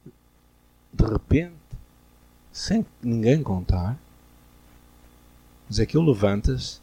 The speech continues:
da mesa <laughs> e diz, "Olha, dou metade dos meus bens aos pobres e quatro vezes mais a quem tenho roubado."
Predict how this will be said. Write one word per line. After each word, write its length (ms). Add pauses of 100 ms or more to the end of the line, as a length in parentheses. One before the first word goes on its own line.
(100)
da 100
mesa 520 (680)
<laughs> 300 (760)
e 100
diz, 560
"Olha, 340 (240)
dou 320
metade 500
dos 140
meus 220
bens 220
aos 160
pobres 360
e 60 (100)
quatro 500
vezes 300
mais 380
a 60
quem 140
tenho 240
roubado." 500